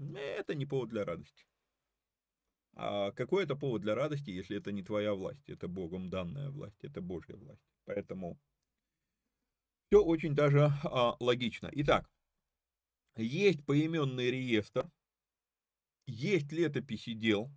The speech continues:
И когда Иисус в Евангелии от Луки десять двадцать говорит, а, эти слова, то, скорее всего, он говорит здесь про летопись дел, которые мы делаем. Вот. А, поэтому, ну, собственно,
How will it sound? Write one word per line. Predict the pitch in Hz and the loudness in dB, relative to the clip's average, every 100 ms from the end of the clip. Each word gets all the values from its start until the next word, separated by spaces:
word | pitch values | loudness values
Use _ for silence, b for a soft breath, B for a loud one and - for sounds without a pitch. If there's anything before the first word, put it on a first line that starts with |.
| _ _ _ _ _ B B B | _ _ _ _ _ B B B
И | 127 | -6
когда | 117 139 135 120 | 0 2 2 2
Иисус | 123 143 - | 2 -2 -6
в | 107 98 | -8 -4
Евангелии | 107 120 113 87 92 | -2 0 -2 -4 -2
от | 107 | -2
Луки | 120 117 98 | -2 -6 -4
десять | 95 - 104 | -4 -4 -4
двадцать | 104 90 95 87 | -2 -2 -4 -4
говорит, | 98 104 110 104 80 - - | 0 2 2 0 -2 -14 -8
а, | 104 92 | -4 -4
эти | 110 104 98 | -2 -4 -6
слова, | - 101 117 165 208 - | -4 0 2 0 -2 -8
то, | 101 | -10
скорее | - 101 107 170 | -6 -4 -2 -4
всего, | 220 294 202 | -8 -10 -10
он | 127 110 | -10 -6
говорит | 95 98 | -6 -6
здесь | 135 143 143 | -6 -8 -8
про | - 92 | -6 -6
летопись | 90 104 135 143 113 104 | -4 -6 -8 -12 -14 -14
дел, | 92 98 92 127 | -6 -4 -2 -4
которые | 127 - 92 95 90 | -8 -8 -6 -4 -4
мы | 87 | -6
делаем. | 87 95 95 143 _ _ _ _ _ _ _ b b b b | -6 -10 -12 -14 _ _ _ _ _ _ _ b b b b
Вот. | - 107 104 85 - b b b - | -4 0 0 -2 -8 b b b -2
А, | 107 98 95 95 92 90 _ - | 4 4 6 4 2 -2 _ -6
поэтому, | 92 120 147 156 147 143 156 151 _ _ _ _ | 0 0 0 -2 0 0 -2 -6 _ _ _ _
ну, | - 90 - _ | -12 -12 -12 _
собственно, | - - - 90 139 | -14 -12 -10 -10 -12